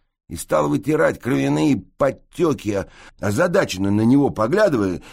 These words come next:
словно думал, что кровь это у других бывает, только не у него. Он изливал кровь, словно во искупление пакости, которую сделал, когда Такиса вдруг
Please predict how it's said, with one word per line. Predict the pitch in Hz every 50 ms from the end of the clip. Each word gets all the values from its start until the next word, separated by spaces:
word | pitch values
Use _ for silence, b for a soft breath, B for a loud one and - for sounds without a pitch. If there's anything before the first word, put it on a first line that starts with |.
| B B B
словно | - - 127 127 123 127 123
думал, | 123 143 165 220 233 233 135
что | - - 139
кровь | 98 - 139 185 180 135
это | 170 156 - 180
у | 180 185
других | 160 196 233 226 170 151 127 92 76
бывает, | 78 82 78 69 - - -
только | - 151 135 -
не | 143 202 214
у | 220 220
него. | 214 208 190 131 92 71 - - _ _ _ _ _ _ _ _ _ _ _ _ -
Он | - 143 170 180 175 180 175 165 156
изливал | 135 127 143 147 139 147 175 175 170 165 156 -
кровь, | - 110 117 147 180 185 185 175 147 - -
словно | - 120 143 139 135 143 147 139 117 - B B B B
во | B 95 135 160
искупление | 151 - - - 143 107 170 180 175 175 170 170 160 151 131
пакости, | 101 - - 180 151 - 104 - - - 127
которую | - - 151 123 160 139 127 127 127 120
сделал, | 107 110 127 180 190 160 113 101 92 80
когда | - - 117 127 151 165 139
Такиса | - - 127 123 101 - - 175 - - 101
вдруг | 92 95 120 143 131 -